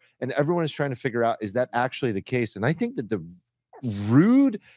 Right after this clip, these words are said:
awakening that is occurring right now is that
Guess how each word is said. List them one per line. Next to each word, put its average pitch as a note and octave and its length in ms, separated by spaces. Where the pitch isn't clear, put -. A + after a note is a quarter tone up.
awakening F#3+ 800
that C3 120
is G#2+ 140
occurring C#3 380
right F3 180
now F#3+ 260
is C#3 140
that A2 240